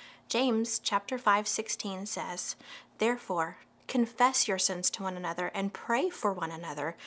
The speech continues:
that you may be healed. The prayer of a righteous person has a great power as it is working."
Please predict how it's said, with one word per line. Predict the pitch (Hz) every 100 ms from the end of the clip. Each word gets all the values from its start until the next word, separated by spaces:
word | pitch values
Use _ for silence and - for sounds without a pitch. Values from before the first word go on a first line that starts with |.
| - -
that | 185
you | 214 240
may | 233 226
be | 226
healed. | 254 262 - - - - - - -
The | 214
prayer | - - 220 262
of | 311 220
a |
righteous | 208 190 196 269
person | - 190 190 196
has | 185 190
a | 180
great | 180 190 196 -
power | - - 165 180 185
as | 180 170
it | 170
is | 170 -
working." | 156 - -